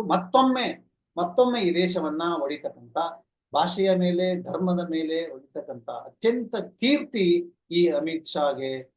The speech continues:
ನರೇಂದ್ರ ಮೋದಿಗೆ ಮತ್ತು ಇವರಿಬ್ಬರಿಗೆ ಕಳಸಪ್ರಾಯವಾಗಿ ಅವರನ್ನ ಈ, ಈ ದೇಶಕ್ಕೆ ಕೊಡುಗೆಯಾಗಿ ಕೊಟ್ಟಿರ್ತಕ್ಕಂಥ,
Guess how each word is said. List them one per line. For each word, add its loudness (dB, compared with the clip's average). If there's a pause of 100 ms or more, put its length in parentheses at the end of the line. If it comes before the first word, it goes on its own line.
(120)
ನರೇಂದ್ರ 0
ಮೋದಿಗೆ -6 (260)
ಮತ್ತು 2
ಇವರಿಬ್ಬರಿಗೆ 6 (400)
ಕಳಸಪ್ರಾಯವಾಗಿ 4 (320)
ಅವರನ್ನ 6 (380)
ಈ, -4 (300)
ಈ 4 (160)
ದೇಶಕ್ಕೆ 4 (140)
ಕೊಡುಗೆಯಾಗಿ 6
ಕೊಟ್ಟಿರ್ತಕ್ಕಂಥ, -4